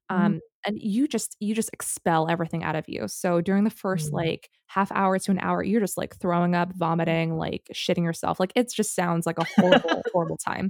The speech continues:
Speaker 2: And I'm like,
Speaker 1: Yeah.
Speaker 2: "Wow, to pay two hundred dollars to do that, like, I'd rather go for, like, some fine dining restaurant." <laughs> Like, I
Speaker 1: Yeah.
Speaker 2: would much rather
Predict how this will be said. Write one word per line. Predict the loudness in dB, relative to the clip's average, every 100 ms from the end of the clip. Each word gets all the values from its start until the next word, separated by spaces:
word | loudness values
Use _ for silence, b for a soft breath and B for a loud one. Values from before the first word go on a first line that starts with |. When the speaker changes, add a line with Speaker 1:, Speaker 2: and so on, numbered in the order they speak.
| -6 B
Speaker 2:
And | 2
I'm | 4
like, | 4 2
Speaker 1:
Yeah. | 0
Speaker 2:
"Wow, | 2 2 0 -4
to | -4
pay | -4 -4 2
two | 4
hundred | 4 2 2
dollars | 4 4 4 4 4 0 B B B -4
to | 0
do | 2 2 2
that, | 2 2 2
like, | 2 0 0 2
I'd | 2 2 0
rather | 0 0 0
go | -2 -2
for, | -2 -2
like, | -4 -6 -6
some | 0 2 2
fine | 0 0 2
dining | 0 0 -2
restaurant." | -4 -4 -2 0 2
<laughs> |
Like, | 4 4
I | 6
Speaker 1:
Yeah. | 4
Speaker 2:
would | 4
much | 2 4 4
rather | 2 2